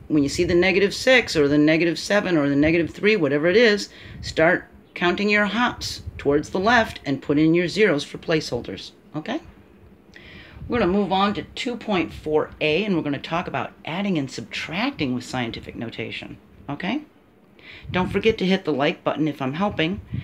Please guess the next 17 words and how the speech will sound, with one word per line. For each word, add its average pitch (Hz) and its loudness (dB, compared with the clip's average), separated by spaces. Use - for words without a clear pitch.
Don't 151 -2
forget 156 0
I'm 143 2
on 127 -2
Twitter 226 2
if 107 -10
you'd 143 -2
like 139 -2
to - -4
have 147 -2
any 151 4
of 135 0
these 131 -6
whiteboards 135 -4
as - -8
notes 165 -2
to 123 -4